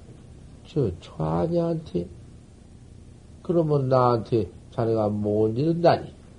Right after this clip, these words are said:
저 초한이한테 좀 이르소. 저 초한이가 물게.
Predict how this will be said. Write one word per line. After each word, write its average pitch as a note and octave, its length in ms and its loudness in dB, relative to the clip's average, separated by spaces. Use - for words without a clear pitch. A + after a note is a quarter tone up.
저 - 160 -8
초한이한테 F3+ 760 -4
좀 B2+ 240 -2
이르소. - 680 -2
저 D#3+ 160 -2
초한이가 F#3 680 -4
물게. C#3+ 640 -4